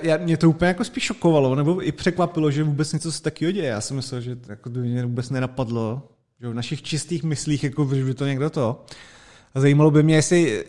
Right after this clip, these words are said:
i třeba vy jste to někdy jako slyšeli, nebo jste se s tím setkali, nebo jestli děláte nějakou úplně brutální due diligence každého člověka i podle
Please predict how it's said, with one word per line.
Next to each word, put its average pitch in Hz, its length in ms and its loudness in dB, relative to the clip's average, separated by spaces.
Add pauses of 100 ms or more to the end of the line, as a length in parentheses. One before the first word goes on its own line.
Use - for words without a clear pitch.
i 151 100 -2
třeba 170 220 4
vy 160 200 6
jste 190 160 -2
to 180 100 -6
někdy 147 260 -2
jako 135 200 -4
slyšeli, 135 580 0
nebo 127 300 -2
jste 127 200 -10
se - 180 -10
s - 60 -10
tím 127 160 -6
setkali, 127 520 -2
nebo 131 300 0
jestli 131 260 -2
děláte 131 280 2
nějakou 127 300 -2
úplně 127 180 -4
brutální 123 520 0
due 131 140 0
diligence 120 440 0
každého 127 260 -2
člověka 117 420 -4
i 123 80 -4
podle 123 520 -2